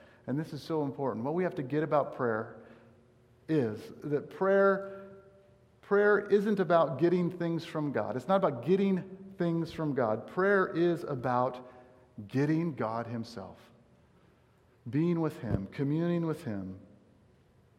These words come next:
getting him relationally and getting him theologically, getting, getting him right in our lives. It's a powerful thing.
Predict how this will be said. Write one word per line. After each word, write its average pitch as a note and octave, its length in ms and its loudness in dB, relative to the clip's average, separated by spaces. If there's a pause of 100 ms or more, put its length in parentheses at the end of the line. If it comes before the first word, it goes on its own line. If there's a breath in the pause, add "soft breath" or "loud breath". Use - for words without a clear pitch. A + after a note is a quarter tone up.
(280 soft breath)
getting G3+ 260 4
him F#3 240 4
relationally D3 880 0
and A#2 120 -2
getting D#3 280 -2
him C#3+ 140 -2
theologically, B2 880 -2 (500 loud breath)
getting, C#3 380 -2 (300 loud breath)
getting D3+ 280 -2
him C3+ 380 0 (360 loud breath)
right A#2+ 420 2 (1080 soft breath)
in A2+ 100 -4
our A#2 100 0
lives. A#2 600 -8 (1900)
It's - 100 -20
a - 100 -20
powerful E3+ 440 -2
thing. G2+ 340 -4